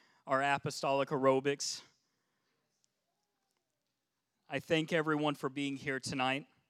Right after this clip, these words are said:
I'm, I'm honored to be a part of what God is already doing at T P C Harvey. And not just T P C Harvey,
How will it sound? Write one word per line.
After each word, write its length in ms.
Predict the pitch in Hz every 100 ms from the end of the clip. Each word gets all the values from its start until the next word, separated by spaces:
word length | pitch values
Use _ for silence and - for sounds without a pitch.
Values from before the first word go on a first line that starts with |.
| _ _ _ _ _ _ _ _ _ _ _ _ _ - - -
I'm, 280 | 170 156 160 -
I'm 200 | 151 156 -
honored 440 | 175 185 190 170
to 100 | -
be 140 | 165 175
a 60 |
part 300 | 147 180 165
of 120 | 160 151
what 160 | 147
God 400 | 151 156 160 160 -
is 200 | 143 135
already 540 | 151 156 165 170 160 143
doing 580 | 143 151 143 131 127 127 -
at 220 | 135 -
T 180 | 170 143
P 160 | 143
C 240 | 131 147 135
Harvey. 520 | 143 131 120 120 123 _ _ _ _ _ -
And 140 | 151 160
not 200 | 180 190
just 240 | 196 -
T 140 | 214 190
P 160 | 202
C 200 | 175 202
Harvey, 480 | 185 190 214 135